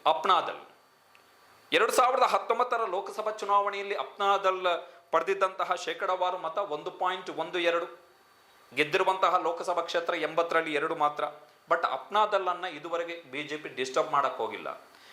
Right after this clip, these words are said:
ಈ ಒಂದು ಶೇಕಡ ಒಂದು ಪಾಯಿಂಟ್ ಒಂದು ಎರಡರಷ್ಟು ಮತ, ಅಷ್ಟು ಕಡಿಮೆ ಮತ ಇದ್ರೂ ಕೂಡ ಬಿ ಜೆ ಪಿಗೆ ಉತ್ತರ ಪ್ರದೇಶದ ಒಟ್ಟು ಎಂಬತ್ತು ಲೋಕಸಭಾ ಕ್ಷೇತ್ರಗಳಲ್ಲಿ ತನ್ನ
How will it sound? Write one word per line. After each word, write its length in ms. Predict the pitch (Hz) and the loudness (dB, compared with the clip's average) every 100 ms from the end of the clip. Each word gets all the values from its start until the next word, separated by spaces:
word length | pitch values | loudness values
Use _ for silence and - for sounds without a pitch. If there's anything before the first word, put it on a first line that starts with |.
| - 110 | -8 0
ಈ 120 | 147 | 2
ಒಂದು 500 | 160 156 151 233 254 | 4 2 4 2 4
ಶೇಕಡ 280 | 214 208 202 | 0 0 0
ಒಂದು 340 | 156 170 180 | 0 -4 -10
ಪಾಯಿಂಟ್ 460 | 175 190 202 202 180 | -6 -4 -4 -6 -10
ಒಂದು 340 | 143 170 180 | -8 -6 -4
ಎರಡರಷ್ಟು 540 | 147 151 160 170 170 | 0 2 2 0 -2
ಮತ, 240 | 143 143 147 - - - - | -2 0 0 -4 -8 -14 -4
ಅಷ್ಟು 280 | 139 - 220 | -4 -2 -2
ಕಡಿಮೆ 340 | 139 156 202 | 2 0 0
ಮತ 240 | 190 147 147 | -2 -2 -4
ಇದ್ರೂ 280 | 120 107 | -8 -12
ಕೂಡ 220 | 95 90 101 120 - - - - 90 | -16 -8 -2 -2 -2 -12 -20 -20 -4
ಬಿ 180 | - 190 | -2 0
ಜೆ 260 | 190 196 | 4 4
ಪಿಗೆ 260 | 156 123 95 | 2 -6 -6
ಉತ್ತರ 320 | 104 123 175 | -6 -4 -2
ಪ್ರದೇಶದ 440 | 165 160 165 175 | 0 0 0 0
ಒಟ್ಟು 480 | 143 - 135 151 - | 0 0 -4 -4 -4
ಎಂಬತ್ತು 480 | 160 143 160 170 165 | -2 0 0 0 0
ಲೋಕಸಭಾ 440 | 147 147 151 147 | -2 -2 -2 -4
ಕ್ಷೇತ್ರಗಳಲ್ಲಿ 600 | 143 143 135 135 135 135 | -4 -4 -4 0 2 0
ತನ್ನ 240 | 135 131 | 0 0